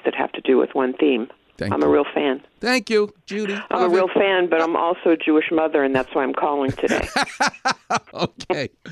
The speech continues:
Speaker 2: I'm happy because I'm a Jewish son, so it's my
Speaker 1: Yeah.
Speaker 2: honor and pleasure to help you. Welcome to the
Speaker 1: Thank you. So
Speaker 2: congregation.
Speaker 1: I'm,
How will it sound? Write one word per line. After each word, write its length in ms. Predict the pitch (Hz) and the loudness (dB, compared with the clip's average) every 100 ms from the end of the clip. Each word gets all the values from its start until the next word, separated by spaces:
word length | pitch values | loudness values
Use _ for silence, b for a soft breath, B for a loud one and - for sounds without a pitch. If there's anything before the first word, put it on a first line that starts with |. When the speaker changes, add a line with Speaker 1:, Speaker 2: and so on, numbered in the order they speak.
| 180 165 - | -16 -12 -2
Speaker 2:
I'm 200 | 196 214 | 2 2
happy 540 | 180 226 226 214 208 B B | 2 0 0 0 -2 B B
because 300 | 170 190 190 | 0 2 2
I'm 140 | 185 | 2
a 60 | 185 | 0
Jewish 420 | - 208 196 - | 0 -2 -2 -2
son, 400 | - 190 165 143 b | -2 0 2 -2 b
so 260 | - 160 151 | -8 -2 0
it's 160 | 151 143 | -2 -2
my 240 | 165 170 | 0 2
Speaker 1:
Yeah. 60 | 165 | 2
Speaker 2:
honor 420 | 175 202 220 233 233 | 0 2 2 2 2
and 240 | 190 185 | 2 0
pleasure 600 | - 196 196 151 165 151 b b b | 0 2 2 2 0 -2 b b b
to 100 | 180 | 0
help 320 | 165 170 - | 0 0 -2
you. 200 | 120 98 - - | -2 -2 -8 -2
Welcome 280 | 196 202 170 | 0 0 0
to 100 | 175 | 2
the 60 | 170 | 2
Speaker 1:
Thank 40 | |
you. 40 | - | 2
So 60 | |
Speaker 2:
congregation. 540 | 151 143 143 127 - 170 | 2 2 2 2 0 -6
Speaker 1:
I'm, 480 | 170 - - 208 | -6 -10 -10 -10